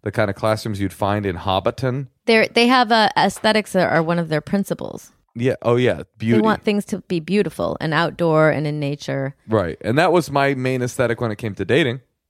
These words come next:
Speaker 1: So I don't know why I wouldn't make it the main aesthetic when it comes to educating my child. Like, for me, when people be like, "What's your dream woman?" I'd be like, "I want a ten. I want a ten with a thick butt." That's what I would say.
Speaker 2: Who went to Harvard.
Speaker 1: No, I don't care about that.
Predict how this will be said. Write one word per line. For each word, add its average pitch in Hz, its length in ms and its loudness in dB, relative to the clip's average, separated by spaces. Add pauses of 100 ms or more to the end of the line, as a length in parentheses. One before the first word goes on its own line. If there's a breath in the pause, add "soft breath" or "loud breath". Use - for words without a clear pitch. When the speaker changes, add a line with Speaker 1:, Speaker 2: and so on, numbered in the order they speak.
(140)
Speaker 1:
So - 140 0
I 120 60 4
don't 120 80 -2
know 117 80 0
why 113 160 4
I 110 60 4
wouldn't 101 260 0
make 101 160 -2
it 98 80 -4
the 98 60 -6
main 98 160 -2
aesthetic 95 340 -2
when 92 80 -6
it 90 100 -6
comes 90 300 -6
to 85 240 -2 (500 soft breath)
educating 92 400 -4
my 80 120 -6
child. - 380 -2 (160)
Like, 113 160 0
for 147 140 0
me, 165 500 0
when 117 160 -6
people 151 200 0
be 127 80 6
like, 110 220 2
"What's 123 280 0
your 123 120 0
dream 110 480 0
woman?" 98 500 0
I'd 98 140 0
be 101 60 4
like, 92 140 2
"I 98 60 4
want 95 220 2
a - 20 -6
ten. 82 500 -4 (680)
I 107 80 2
want 117 180 4
a 101 40 0
ten 127 280 0
with 98 100 2
a 82 80 -2
thick - 400 -4 (160)
butt." 92 320 -2 (480)
That's 107 160 -4
what 98 80 0
I 92 60 4
would 80 140 -2
say. - 180 -6
Speaker 2:
Who 185 80 0
went 175 180 0
to 175 80 -2
Harvard. 143 420 -4 (280)
Speaker 1:
No, 151 280 2
I 147 80 4
don't 170 140 0
care 117 140 -2
about 82 240 -4
that. 82 260 -4